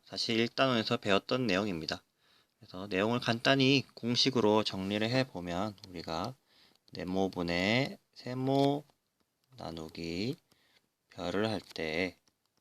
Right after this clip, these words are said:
공식이 두 개가 있었죠. 첫 번째 공식은 우리가 세모에서 별이 나눠질 경우에는 분자끼리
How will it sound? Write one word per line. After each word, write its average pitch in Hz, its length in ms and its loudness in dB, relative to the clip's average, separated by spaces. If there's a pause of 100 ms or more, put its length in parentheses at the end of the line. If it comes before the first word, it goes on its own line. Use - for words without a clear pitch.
(120)
공식이 104 560 -2
두 - 140 0
개가 143 180 8
있었죠. 101 400 0 (880)
첫 - 140 -20
번째 143 220 -4
공식은 160 880 6 (260)
우리가 120 520 -2 (1900)
세모에서 127 720 6 (180)
별이 104 260 2
나눠질 92 560 6
경우에는 123 760 0 (220)
분자끼리 113 880 0